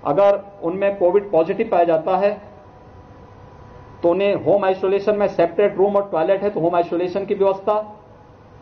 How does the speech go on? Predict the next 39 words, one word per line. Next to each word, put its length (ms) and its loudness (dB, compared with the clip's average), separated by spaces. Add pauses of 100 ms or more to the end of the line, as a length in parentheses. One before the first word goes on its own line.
(180)
नहीं 400 2
है 340 -2 (600)
तो 60 2
उन्हें 280 0
क्वारंटीन 460 0
सेंटर 560 -2 (100)
या 100 0
हायर 320 -2
सेंटर 380 -6
में 140 -4
refer 260 -2
किया 180 2
जाता 260 0
है। 100 4
इसके 240 -6
लिए 120 0
हम 200 -2
लोगों 240 2
ने 180 0 (1000)
ambulances 600 0
की, 140 -6
पन्द्रह 520 0
सौ 200 0
से 120 -2
अधिक 240 -4
dedicated 680 0
ambulance 600 -2
इसके 340 0
लिए 140 4
पूरे 240 -2
प्रदेश 440 0
के 80 2
अंदर 260 0
हम 160 -4
लोगों 200 -2
ने 100 -4
तैनात 460 -2
की 120 -2
है। 280 0